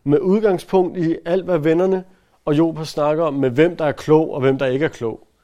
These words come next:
Hvem der er vis og hvem der ikke er vis. Alt det, de har snakket om med, hvor stor Gud er, hvad der er retfærdighed her i verden, hvad der ikke er retfærdigt her i verden. Eksisterer ondskab? I hvilken grad eksisterer den?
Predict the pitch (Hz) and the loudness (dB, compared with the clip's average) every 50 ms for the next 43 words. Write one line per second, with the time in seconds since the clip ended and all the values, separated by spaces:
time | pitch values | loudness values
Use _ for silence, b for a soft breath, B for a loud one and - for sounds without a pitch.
0 | _ _ _ - 143 151 151 151 135 123 139 180 185 160 165 - 165 156 131 131 | _ _ _ -4 -2 0 2 0 0 0 0 -2 -2 -4 -8 -10 -6 -2 -2 0
1 | 135 127 131 123 127 139 156 151 117 113 113 - - - - b b b b b | 0 -2 -4 -4 -2 -2 -2 -2 -2 -4 -8 -12 -16 -20 -20 b b b b b
2 | b 180 175 185 175 185 165 175 160 143 - - 160 143 151 160 170 165 147 - | b 4 4 4 4 4 2 0 -2 -2 -2 -4 -2 0 0 2 2 0 0 0
3 | 147 143 139 135 135 135 b b b b b b b 123 131 120 - - - 196 | 0 -2 -2 -2 -2 -4 b b b b b b b -4 -4 -4 -4 0 2 2
4 | 190 170 - - 156 156 151 139 123 120 135 143 143 - b b b b 131 131 | 2 2 0 -2 -2 -2 0 0 0 0 -2 -4 -6 -10 b b b b 0 2
5 | 135 147 151 170 165 160 - 127 123 120 - - 160 165 175 185 175 165 156 156 | 2 2 2 0 -2 -4 -2 -2 -4 -4 -4 -4 -4 -2 -2 -2 -4 -2 -2 0
6 | 151 143 131 123 151 160 156 135 127 117 113 123 135 147 139 135 123 113 - 165 | 0 0 0 0 0 0 2 2 2 2 2 0 -2 -2 -4 -4 -4 -2 0 0
7 | 165 175 185 151 139 123 - - 147 143 143 - 139 127 127 139 139 120 117 113 | 0 0 0 0 -4 -8 -6 -6 -4 -4 -4 -6 -8 -8 -6 -6 -6 -6 -6 -6
8 | 120 131 139 139 b b b b b b 151 135 - - - 131 - - 185 180 | -6 -8 -12 -16 b b b b b b -8 -6 -6 -8 -10 -12 -6 -2 0 0
9 | 185 170 147 143 156 165 160 - - 165 151 143 143 135 123 139 156 160 165 175 | 0 0 0 0 0 -2 -4 -4 -6 -6 -4 -4 -6 -4 -2 -2 -2 -2 -2 -6
10 | 160 156 - 131 139 151 165 - - - 156 - - 156 135 - - 156 156 147 | -8 -6 -6 -6 -4 -4 -4 -6 -8 -12 -12 -12 -10 -12 -10 -8 -6 -6 -6 -8
11 | 139 143 143 | -10 -12 -16